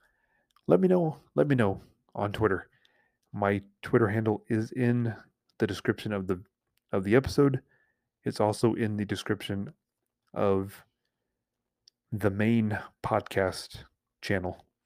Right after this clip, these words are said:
So be sure to leave, leave a rating. I would greatly appreciate it. Make sure to subscribe wherever you get your podcast. There, it is, it is currently on Spotify and Apple.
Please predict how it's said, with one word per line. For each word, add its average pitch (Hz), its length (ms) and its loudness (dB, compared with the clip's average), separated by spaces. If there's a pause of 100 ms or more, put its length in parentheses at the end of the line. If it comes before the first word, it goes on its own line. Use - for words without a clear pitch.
(760)
So - 140 -14
be 127 100 2
sure 151 220 4
to 135 80 0
leave, 127 400 2 (1120)
leave 170 140 10
a 151 40 6
rating. 117 400 2
I 110 60 0
would 101 180 -4 (160)
greatly 110 300 0
appreciate 98 420 -4
it. 110 120 -4 (200)
Make 139 140 2
sure 120 160 2
to 104 80 -2
subscribe 101 500 2 (520)
wherever 117 360 2
you 107 80 0
get 104 180 0
your 95 80 0
podcast. 101 560 -2 (540)
There, 120 220 0 (240)
it - 80 2
is, 104 80 -2 (500)
it 117 100 4
is 107 100 -2
currently 131 640 2 (400)
on 95 160 -4
Spotify 131 580 2
and 104 160 -8
Apple. 117 400 0